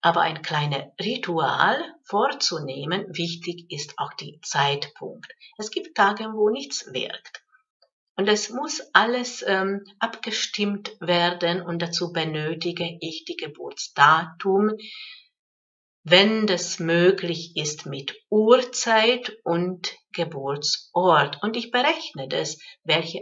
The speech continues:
Augenblick, welcher Tag ist unterstützend, weil das passt auch die kosmische Energie dazu. Bei Bestellungen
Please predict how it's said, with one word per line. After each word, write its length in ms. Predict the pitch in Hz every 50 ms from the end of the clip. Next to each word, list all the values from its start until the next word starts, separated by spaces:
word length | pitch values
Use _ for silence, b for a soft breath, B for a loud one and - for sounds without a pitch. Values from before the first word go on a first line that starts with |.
| - -
Augenblick, 720 | 143 156 160 170 165 - 165 160 160 156 - 151 - -
welcher 540 | 160 156 160 170 165 - 170 165 165 165 -
Tag 460 | - 165 165 170 175 185 185 - - B B B B B B B B B B _
ist 460 | - 190 196 196 - - - - - - _ _ _ _ _ _ _ _ _ _ _ _ _
unterstützend, 1200 | - 175 175 170 175 - - - - - 220 226 226 - - - - 208 214 226 254 269 277 277 - - - -
weil 340 | 156 151 147 151 165 185
das 280 | 190 185 170 - - -
passt 400 | - - - 147 - - - - -
auch 240 | - 151 147 - -
die 280 | - 160 - - -
kosmische 680 | - - 160 156 156 - 165 165 165 - 170 160 165 - -
Energie 680 | - 165 170 165 160 160 175 170 - 208 233 247 233 208
dazu. 640 | - 147 - - - - - - - - - - - _ _ _ _ _ _ _ _ _ _ _ B B B B B B B B B
Bei 120 | 208 220
Bestellungen 1160 | 220 240 233 - - - 269 320 349 320 165 - 147 160 151 151 175 190 220 247 262 - -